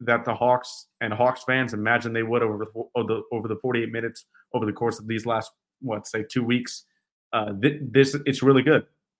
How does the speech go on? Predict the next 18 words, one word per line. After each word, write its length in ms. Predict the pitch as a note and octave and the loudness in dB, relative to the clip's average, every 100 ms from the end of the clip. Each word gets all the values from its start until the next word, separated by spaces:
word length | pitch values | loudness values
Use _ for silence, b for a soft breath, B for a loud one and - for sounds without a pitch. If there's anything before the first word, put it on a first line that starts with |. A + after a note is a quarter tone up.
| _ - | _ -2
Just 220 | A#2+ - | 0 4
gotta, 280 | B2+ B2 B2 | 4 4 2
just 220 | B2 - | 0 6
gotta 160 | D3 | 10
equate 280 | C#3+ C#3+ C#3+ | 10 8 6
it 80 | C#3+ | 6
to 80 | B2 | 2
wins, 260 | C3 B2 A2+ | 2 2 0
hopefully, 400 | G#2+ A#2 A2 G2+ _ _ _ _ | -2 -4 -6 -6 _ _ _ _
and 100 | - | 0
everybody, 440 | A2 A2 A2+ A2+ A2+ | 0 2 2 2 2
<laughs> 60 | D3 | 2
everybody 380 | B2 A#2 A#2+ A#2 | 0 0 -2 0
will, 220 | A#2 A#2 | 0 2
uh, 300 | A2+ A#2 A2+ | 0 -2 -2
will 140 | A2+ | 0
recognize 460 | A#2 A#2 A2+ G#2 | 0 -2 -4 -6
it. 60 | - | -6